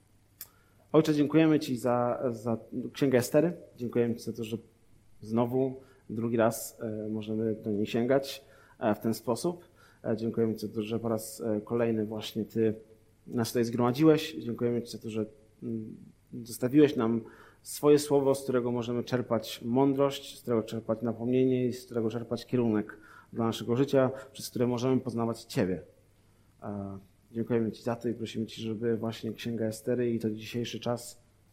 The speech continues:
e, był takim czasem poznawania Ciebie, czyli czas, czasem niezmarnowanym, ale czasem, którym, czy po którym wyjdziemy zbudowani, e, i bogatsi, e, o kolejne szczegóły, które pokazują nam, jak wspaniałym Bogiem, Królem, Panem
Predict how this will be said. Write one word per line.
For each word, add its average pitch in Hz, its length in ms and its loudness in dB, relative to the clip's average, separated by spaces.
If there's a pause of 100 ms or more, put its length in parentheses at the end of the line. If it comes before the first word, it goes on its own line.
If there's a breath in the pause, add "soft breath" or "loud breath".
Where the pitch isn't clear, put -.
(260)
e, 104 440 -10
był 123 400 -2
takim 131 240 -4
czasem 123 340 0
poznawania 117 440 0
Ciebie, 107 360 0
czyli 107 180 -8
czas, 110 240 -4
czasem 120 360 -2
niezmarnowanym, 131 760 2
ale 127 160 -2
czasem, 127 340 -4
którym, 120 500 0 (520 soft breath)
czy - 100 -10
po 139 140 0
którym 123 340 2
wyjdziemy 117 600 0 (100)
zbudowani, 117 840 0 (260 soft breath)
e, 120 240 -2
i 113 100 0
bogatsi, 113 800 -2 (260 soft breath)
e, 110 300 -6
o 117 440 0 (240)
kolejne 135 460 4
szczegóły, 120 480 -2
które 117 240 -4
pokazują 117 540 -2
nam, 113 180 0
jak 117 200 -4
wspaniałym 113 720 -4 (260 soft breath)
Bogiem, 113 520 -2
Królem, 110 540 -2
Panem 107 500 -4